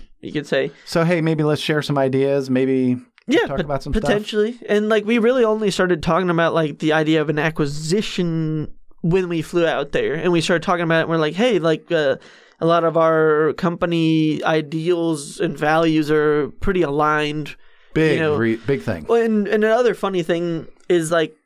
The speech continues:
Speaker 1: part two of, like, Mimir was, you know, we, we had the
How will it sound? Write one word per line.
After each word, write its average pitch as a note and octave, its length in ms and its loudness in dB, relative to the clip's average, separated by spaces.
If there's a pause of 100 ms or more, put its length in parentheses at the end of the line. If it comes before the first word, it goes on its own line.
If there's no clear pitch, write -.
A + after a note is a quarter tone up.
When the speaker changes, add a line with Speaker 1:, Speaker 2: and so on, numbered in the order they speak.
(640)
Speaker 1:
part G#3+ 280 -2
two G#3+ 220 -2
of, E3+ 140 0
like, D#3+ 180 0
Mimir D#3+ 560 2
was, C#3+ 580 -2
you F3 80 0
know, D#3 100 2
we, D#3+ 220 0
we E3+ 140 0
had E3 320 0
the C#3+ 720 -6